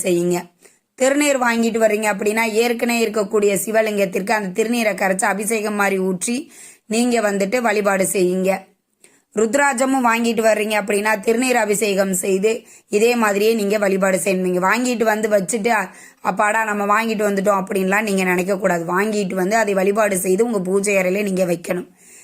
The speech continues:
இப்படி வைப்பதினால் நம்மளுக்கு என்ன நன்மைகள் ஏற்படும் அப்படின்னு பார்த்தீங்கன்னா, சிவனை வழிபாடு செய்பவர்களுக்கு முக்தி கிடைக்கும். வாழ்க்கையில் இருக்கக்கூடிய அனைத்து பிரச்சனைகளும் தீரும் அப்படின்னு சொல்லப்பட்டிருக்கு. அதனால சிவபெருமானை வழிபாடு செய்பவர்கள் வாழ்க்கையில்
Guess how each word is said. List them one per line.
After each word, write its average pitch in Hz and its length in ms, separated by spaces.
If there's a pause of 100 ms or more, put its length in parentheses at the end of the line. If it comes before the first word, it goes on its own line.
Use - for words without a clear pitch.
(140)
இப்படி 240 320
வைப்பதினால் 240 640
நம்மளுக்கு 220 220
என்ன 220 300
நன்மைகள் 240 560
ஏற்படும் 202 500
அப்படின்னு 190 400
பார்த்தீங்கன்னா, 185 640 (320)
சிவனை 269 480
வழிபாடு 220 460
செய்பவர்களுக்கு 196 800
முக்தி 208 480
கிடைக்கும். 196 600 (220)
வாழ்க்கையில் 233 720
இருக்கக்கூடிய 202 440
அனைத்து 233 540
பிரச்சனைகளும் 196 840
தீரும் 240 420
அப்படின்னு 175 440
சொல்லப்பட்டிருக்கு. 185 760 (340)
அதனால 208 640
சிவபெருமானை 240 760
வழிபாடு 196 480
செய்பவர்கள் 185 640
வாழ்க்கையில் 190 640